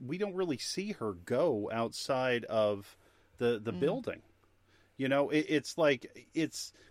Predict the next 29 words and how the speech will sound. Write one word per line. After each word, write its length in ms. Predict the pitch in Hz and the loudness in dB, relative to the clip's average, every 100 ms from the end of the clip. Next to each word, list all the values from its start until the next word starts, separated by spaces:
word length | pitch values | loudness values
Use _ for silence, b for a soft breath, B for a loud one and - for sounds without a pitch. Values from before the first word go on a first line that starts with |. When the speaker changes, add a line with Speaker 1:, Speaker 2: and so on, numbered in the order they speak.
| b b - | b b -6
Speaker 1:
again, 380 | 156 131 196 196 | -6 -2 -4 -2
it's 140 | 135 - | -4 -6
just, 240 | 175 - | -8 -6
it's 180 | 156 - | -6 -4
so 420 | - - 196 180 | -4 -4 -4 -4
well 320 | 170 165 160 | -2 -2 -2
done 300 | - 196 202 | -2 -2 -2
how 180 | 156 147 | 0 0
they 140 | 131 127 | 0 0
interweave 1080 | - 151 165 123 110 117 139 143 107 98 98 | 2 2 4 0 -2 -6 -6 -6 -4 -6 -10
their, 340 | - 113 113 113 | -10 -2 -2 -2
their 220 | 113 104 | -4 -4
stories. 960 | - - - 139 120 90 82 - - - b b b b b b | -4 -8 -4 -2 -2 -6 -10 -12 -16 -16 b b b b b b
Um, 300 | 127 123 113 | 0 0 0
Speaker 2:
Yes. 480 | 170 - - - - | -4 -8 -14 -16 -16
Speaker 1:
I, 60 | - - - - | -18 -18 -18 -8
you 180 | 143 143 | 0 4
know, 240 | 151 156 | 6 6
I 100 | 151 | 6
mean, 260 | 151 160 143 | 6 4 2
the 100 | 151 | -2
thing 240 | - 262 | 0 0
for 160 | - 131 | 0 -2
me, 240 | 131 247 | 0 0
though, 300 | 190 113 101 98 | 2 2 0 -2
that 120 | 110 | -6
was 120 | 113 | -6
super 360 | - 254 247 143 | -6 -8 -4 -6
crazy 520 | - 104 90 98 | -4 -4 -4 -8